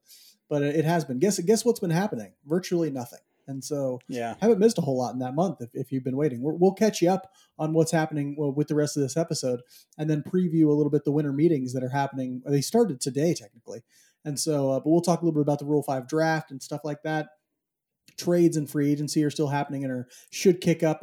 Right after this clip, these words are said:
Speaker 1: now that, uh, now that the winter meetings are happening. But first, we want to remind you to follow us on all the social medias. Follow us on X slash Twitter, whatever you wanna call it.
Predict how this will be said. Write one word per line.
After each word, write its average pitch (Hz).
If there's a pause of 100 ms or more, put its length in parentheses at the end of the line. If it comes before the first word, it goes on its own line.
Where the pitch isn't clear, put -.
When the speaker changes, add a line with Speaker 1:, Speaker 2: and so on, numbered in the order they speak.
Speaker 1:
now 143
that, 139
uh, 135
now 135
that 131
the 143
winter 143
meetings 139
are 139
happening. 131 (460)
But 165
first, 220
we 214
want 208
to 196
remind 175
you 170
to 131
follow 226
us 196
on 175
all 160
the 180
social 170
medias. 135
Follow 196
us 185
on 185
X 165
slash 156
Twitter, 156
whatever 147
you 156
wanna 170
call 123
it. 143